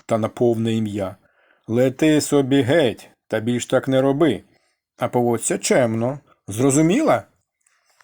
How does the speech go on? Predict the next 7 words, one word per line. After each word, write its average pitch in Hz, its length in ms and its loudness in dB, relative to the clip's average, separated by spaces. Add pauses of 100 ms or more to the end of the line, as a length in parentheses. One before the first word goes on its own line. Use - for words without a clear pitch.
(800)
Ну, 120 200 -4
що 233 200 -8
я 170 120 -4
ще - 200 -2
міг 117 180 -2
сказати 113 640 -4
цій 156 300 -4